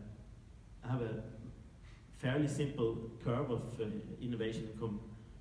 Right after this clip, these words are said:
um, development. When, when a new invention come out, come out, you don't, people who already lived when it came out, they,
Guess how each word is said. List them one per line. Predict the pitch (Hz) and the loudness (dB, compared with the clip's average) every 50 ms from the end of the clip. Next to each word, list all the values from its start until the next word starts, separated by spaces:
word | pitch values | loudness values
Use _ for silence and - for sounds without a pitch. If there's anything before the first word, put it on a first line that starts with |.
| - - - | -10 -6 -2
um, | 101 98 95 95 95 92 87 92 87 90 - | -2 0 0 0 0 0 0 -2 -4 -4 -2
development. | - 110 98 101 98 95 117 113 - 135 139 143 143 - - - | -2 0 0 2 0 2 0 0 0 0 0 0 -2 -4 -4 -2
When, | 123 131 127 120 117 113 104 - | 2 2 4 4 2 0 -2 -2
when | - 127 123 | 0 2 4
a | 123 | 4
new | 123 127 131 135 135 | 6 6 4 4 6
invention | 131 123 123 127 131 127 - 123 120 - | 4 4 4 4 4 4 4 2 2 2
come | 123 110 117 | 2 2 2
out, | 120 143 156 - - - - - - | 2 2 2 0 -2 -8 -8 -4 -2
come | 123 117 | 0 0
out, | 120 123 143 151 - - | 2 2 2 2 2 2
you | 127 | 4
don't, | 120 127 127 120 117 - - - - - - - - | 4 6 4 4 2 0 -6 -6 -8 -10 -10 -4 2
people | - 139 - 131 120 | 2 4 4 6 6
who | 120 117 | 6 6
already | - 131 135 131 120 113 113 113 | 6 6 6 6 6 6 6 8
lived | 110 117 127 - 113 | 8 6 6 6 4
when | 131 123 | 2 2
it | 117 104 - - | 2 0 2 2
came | 117 107 104 | 2 2 4
out, | 104 113 - - | 2 2 2 2
they, | - 117 117 | 2 0 0